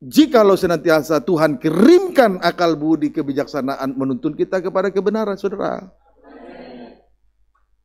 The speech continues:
Perlu ketegasan untuk berpegang kepada akal budi ini. Ndak boleh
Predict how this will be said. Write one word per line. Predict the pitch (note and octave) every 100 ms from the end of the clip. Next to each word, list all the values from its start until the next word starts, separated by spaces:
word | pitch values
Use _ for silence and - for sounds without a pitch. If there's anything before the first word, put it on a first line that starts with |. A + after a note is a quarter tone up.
| _ _ _ _ _ _ -
Perlu | E3+ G3+
ketegasan | G3+ G3+ E3 F#3+ F#3 F#3
untuk | F3 - D#3+
berpegang | E3+ F3+ D#3+ D#3+
kepada | D#3 E3+ D#3+ D#3+
akal | D#3 D#3+
budi | D3 D3+ F#3+
ini. | F3+ C#3+ C#3+
Ndak | D#3+ D#3+
boleh | D#3+ F#3 F3+